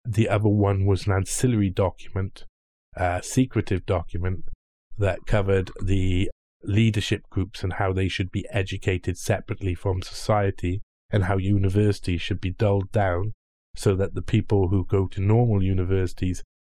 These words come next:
will be good for administrators and managers who will work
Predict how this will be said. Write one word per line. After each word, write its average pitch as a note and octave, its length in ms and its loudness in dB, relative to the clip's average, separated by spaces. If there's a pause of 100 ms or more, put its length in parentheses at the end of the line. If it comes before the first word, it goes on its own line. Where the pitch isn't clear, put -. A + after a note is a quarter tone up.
(100)
will A2 80 4
be F#2 160 0
good F#2+ 180 0
for F#2+ 220 0
administrators F#2 1040 0 (400)
and F2+ 300 -4
managers G2 680 0
who - 120 -2
will F2+ 180 2
work F2+ 300 2